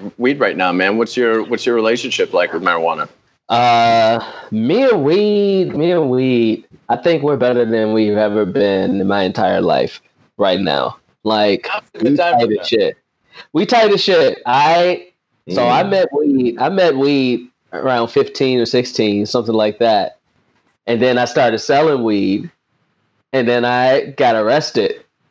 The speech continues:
Speaker 2: and for selling weed, and then stopped smoking for, like, twelve years after that.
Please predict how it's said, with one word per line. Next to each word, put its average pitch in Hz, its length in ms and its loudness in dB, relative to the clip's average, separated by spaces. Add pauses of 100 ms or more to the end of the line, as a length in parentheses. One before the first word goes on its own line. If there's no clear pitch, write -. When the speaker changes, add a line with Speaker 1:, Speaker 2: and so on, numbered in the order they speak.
(240)
Speaker 2:
and 117 320 0
for 147 300 0
selling 120 380 0
weed, 104 380 0 (420)
and 123 240 -2
then 120 720 0
stopped 127 360 -2
smoking 127 420 -2
for, 110 100 -4
like, 98 400 -2 (140)
twelve 110 360 0
years 95 360 -2
after 90 240 -4
that. 62 280 -2